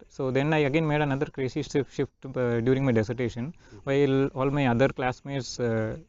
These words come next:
Speaker 1: it was a genomics course, and they were trying to explore different aspects in genomic sciences, but I went into animal behavior again.
Speaker 2: Mm-hmm.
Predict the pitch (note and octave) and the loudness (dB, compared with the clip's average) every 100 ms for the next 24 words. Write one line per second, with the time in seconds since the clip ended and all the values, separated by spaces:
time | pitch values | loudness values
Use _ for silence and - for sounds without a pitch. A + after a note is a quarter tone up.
0 | - - C#3+ D3 C#3 B2 C#3 D3 C#3+ - | -14 -4 0 2 2 2 2 0 -2 -6
1 | C3 - D3 C3+ B2+ C3 A#2+ - B2 B2+ | -6 -6 -6 -2 2 2 2 -2 -4 -4
2 | C3 B2 A#2 - - - - D3 C3+ B2 | -2 0 -2 -4 -14 -12 -8 -4 -2 -2
3 | C3 A#2+ - B2 - - B2 A2+ A#2 B2+ | 0 -2 -2 -10 -6 -2 2 4 4 2
4 | A#2+ A#2 A2 C#3+ F3 - C3 C3 C#3 C3+ | 0 -4 -4 -4 -6 -4 -2 0 0 0
5 | C3 B2 A#2 A#2+ G#2+ G#2 G2 G2+ G2 G2+ | 0 2 4 4 2 0 -4 -4 -6 -8
6 | D#3+ - - | -12 -20 -20